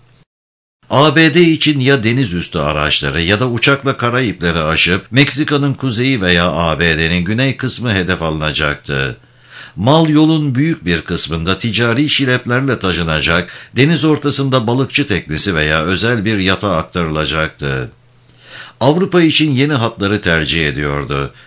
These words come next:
Yakalanma oranının yüzde yirmiyi bulduğu Karayipler'den Batı veya Kuzey Avrupa'ya yönelenleri değil.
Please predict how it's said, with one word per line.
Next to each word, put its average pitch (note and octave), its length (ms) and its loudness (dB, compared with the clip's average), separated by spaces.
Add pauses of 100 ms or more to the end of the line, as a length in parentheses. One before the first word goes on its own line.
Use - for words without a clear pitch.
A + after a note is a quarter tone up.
Yakalanma C3+ 640 2
oranının D#2+ 440 0
yüzde G2 420 -2
yirmiyi G#2 500 0
bulduğu D#2+ 360 -2
Karayipler'den E2 1000 0 (100)
Batı B2+ 300 0
veya C3 280 2
Kuzey A#2+ 300 -2
Avrupa'ya A2+ 460 0
yönelenleri F#2+ 800 0
değil. C#2+ 300 -2